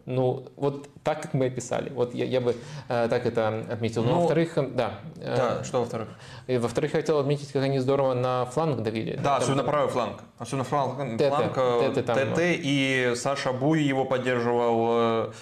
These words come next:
Speaker 2: ну, с-
Speaker 1: С-, с-, сразу видно, шахтеровская школа у парня.
Speaker 2: У Т Т.
Speaker 1: Конечно.
Speaker 2: Саши Буя нет. Э, да, и, ну, и слева, в принципе, Заа тоже был активен, просто справа была больше поддержка из глубины.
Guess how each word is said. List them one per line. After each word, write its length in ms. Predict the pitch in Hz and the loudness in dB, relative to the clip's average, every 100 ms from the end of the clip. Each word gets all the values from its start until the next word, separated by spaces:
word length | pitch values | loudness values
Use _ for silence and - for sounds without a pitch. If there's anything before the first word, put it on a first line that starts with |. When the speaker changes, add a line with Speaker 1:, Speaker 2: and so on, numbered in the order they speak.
| - - | -18 -18
Speaker 2:
ну, 80 | - | -16
с- 140 | - | -16
Speaker 1:
С-, 360 | - 143 135 135 | -12 -10 -4 -2
с-, 180 | 131 135 | 0 0
сразу 320 | 131 165 143 | 2 0 2
видно, 260 | 127 135 110 | 0 0 -2
шахтеровская 680 | - 131 - 151 135 - 127 | -4 -6 -2 -2 -2 -2 -4
школа 360 | - 131 123 | -2 0 2
у 100 | 117 | 0
парня. 420 | 120 127 135 131 120 - - - - _ _ - | -2 -2 -4 -6 -10 -14 -20 -20 -20 _ _ -12
Speaker 2:
У 120 | 117 | -4
Т 120 | 123 | -4
Т. 200 | 120 101 - - - | -2 -4 -8 -20 -6
Speaker 1:
Конечно. 480 | 127 120 107 - 127 | -2 0 0 -4 -10
Speaker 2:
Саши 320 | - 117 - | -8 -10 -8
Буя 220 | 113 117 | -8 -8
нет. 220 | 110 104 101 - - - - - | -8 -12 -14 -20 -20 -20 -18 -6
Э, 540 | 120 117 110 107 107 - - | -2 0 0 0 -2 -6 -14
да, 500 | - 120 131 107 - - | -10 -2 -2 -2 -6 -4
и, 680 | 131 131 131 127 127 123 117 - | -2 0 2 2 2 2 0 0
ну, 40 | |
и 40 | 185 | 0
слева, 240 | 185 202 | 2 0
в 80 | - | 0
принципе, 260 | 160 139 135 | -2 -2 0
Заа 180 | 143 143 | 2 2
тоже 240 | 156 127 | 2 0
был 180 | 120 120 | 0 0
активен, 600 | 117 143 190 143 117 110 | 0 0 0 0 0 0
просто 580 | 117 131 135 127 120 117 | 0 -2 2 2 4 2
справа 440 | 117 135 135 127 | 0 0 2 2
была 180 | 120 123 | 2 2
больше 260 | 123 127 127 | 2 0 0
поддержка 400 | 117 123 120 127 | 0 0 0 -2
из 100 | 117 | -2
глубины. 460 | 127 135 147 117 | -2 0 0 -2